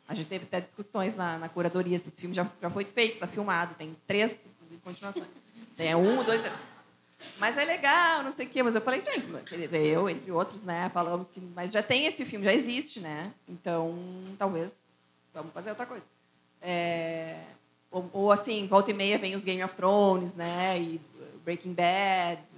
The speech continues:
Eu tinha anotado aqui um Dexter, tentativa de Dexter,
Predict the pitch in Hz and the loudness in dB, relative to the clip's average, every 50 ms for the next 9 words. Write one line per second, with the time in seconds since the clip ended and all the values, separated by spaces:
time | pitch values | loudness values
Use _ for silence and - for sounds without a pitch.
0 | 151 143 151 - - - _ _ _ _ _ _ - - - 190 190 190 190 180 | -20 -18 -18 -20 -20 -20 _ _ _ _ _ _ -20 -10 -4 -2 0 2 2 4
1 | 196 185 180 175 - 180 180 180 170 175 180 202 208 - - - - 151 - 196 | 4 2 2 0 -4 -6 -8 -2 2 4 4 4 2 0 -6 -12 -12 -8 -6 -4
2 | 196 185 185 190 - 208 214 202 185 - 180 196 202 196 196 - - - _ 175 | -4 -4 -4 -4 -4 -2 -4 -2 -2 0 0 2 2 0 0 -4 -10 -18 _ -10
3 | 170 160 151 | -10 -10 -10